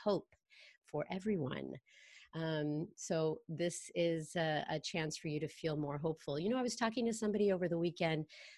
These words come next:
who was feeling pretty dismal about things, and she was saying that she felt like she was in a prison, or she felt like, uh, there's no end in sight. And I was like, "You know what? It's really,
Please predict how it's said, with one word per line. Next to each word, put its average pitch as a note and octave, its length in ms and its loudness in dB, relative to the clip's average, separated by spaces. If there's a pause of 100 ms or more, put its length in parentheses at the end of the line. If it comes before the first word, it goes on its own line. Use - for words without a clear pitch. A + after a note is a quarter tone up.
(160)
who F#3+ 180 6
was F3+ 300 4
feeling F#3 340 2
pretty B3+ 240 0
dismal F3+ 480 2
about D3 360 0
things, C#3+ 500 -2
and D3+ 320 -2 (300)
she - 340 2
was E3+ 260 2
saying D#3+ 300 2
that D3 100 0
she - 140 -4
felt - 140 -2
like D#3 100 -2
she - 140 -6
was D#3 100 -2
in D3+ 80 -2
a C#3+ 100 -4
prison, C#3 540 2 (340)
or D#3 240 4
she D#3+ 360 0
felt E3 440 2
like, D3 440 2 (120)
uh, C#3 320 0
there's E3+ 220 0
no F3+ 240 4
end F3+ 320 2
in E3 120 0
sight. D3+ 560 0 (180)
And E3+ 200 0
I F#3 140 0
was G#3 260 0
like, F#3 180 0 (460)
"You A3+ 80 4
know C#4+ 120 4
what? D4 260 4
It's G#3+ 240 0
really, D#4+ 400 4